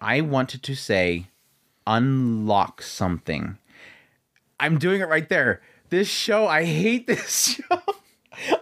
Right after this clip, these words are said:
I can't even say unlock anymore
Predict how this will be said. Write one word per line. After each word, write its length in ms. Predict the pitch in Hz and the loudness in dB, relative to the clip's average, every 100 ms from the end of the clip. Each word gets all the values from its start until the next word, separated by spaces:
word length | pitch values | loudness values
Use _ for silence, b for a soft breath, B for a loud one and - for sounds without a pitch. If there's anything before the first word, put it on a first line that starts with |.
| - | 0
I 120 | 302 | -2
can't 320 | - 339 339 | -2 -2 0
even 200 | 359 339 | 0 0
say 260 | 294 330 294 | 0 0 0
unlock 540 | 277 262 277 302 294 | 0 0 0 0 -2
anymore 680 | 254 240 214 170 123 107 | 0 2 2 4 2 0